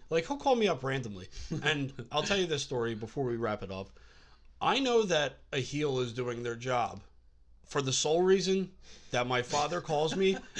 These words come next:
Speaker 1: and these are his exact words. I'll give you a, a case in point, Daniel Bryan.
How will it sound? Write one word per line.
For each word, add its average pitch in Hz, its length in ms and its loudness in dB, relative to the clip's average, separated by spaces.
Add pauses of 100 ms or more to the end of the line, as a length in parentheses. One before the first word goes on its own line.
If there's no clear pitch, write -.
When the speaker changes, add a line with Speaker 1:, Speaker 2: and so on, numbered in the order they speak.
Speaker 1:
and 143 120 -2
these 147 180 2
are 147 120 4
his 139 200 0
exact 143 460 0
words. 127 380 -4 (100)
I'll 127 140 0
give 127 140 -6
you 135 260 0 (160)
a, 113 140 -6
a 107 40 -8
case 147 320 -4
in 156 60 -6
point, 131 360 -8
Daniel 131 300 -4
Bryan. 117 320 -6